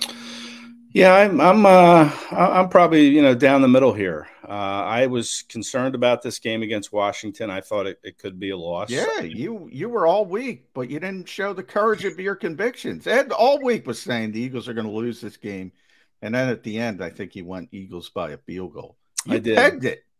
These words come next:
Speaker 1: I, I did. Um, m-, my bad there. Um, but that's why I don't gamble. Um, anyway, <laughs>
Speaker 2: <laughs>
Speaker 1: yeah, I,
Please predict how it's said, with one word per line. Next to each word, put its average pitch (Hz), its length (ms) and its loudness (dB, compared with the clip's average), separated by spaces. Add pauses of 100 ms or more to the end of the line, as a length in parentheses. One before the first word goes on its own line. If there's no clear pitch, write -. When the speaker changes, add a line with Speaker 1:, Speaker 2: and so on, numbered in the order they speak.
(140)
Speaker 1:
I, 107 220 -10
I 113 120 -8
did. 98 280 -8 (220)
Um, 101 580 -10
m-, 98 200 -16
my 110 220 -10
bad 92 340 -8
there. 73 280 -12 (120)
Um, 90 440 -12
but 147 380 0 (460)
that's - 160 -10
why 120 100 4
I - 20 6
don't 123 180 -2
gamble. 127 500 -6
Um, 110 480 -6
anyway, 113 400 0 (360)
<laughs> - 400 -6
Speaker 2:
<laughs> - 400 -20
Speaker 1:
yeah, 170 180 4
I, 143 160 2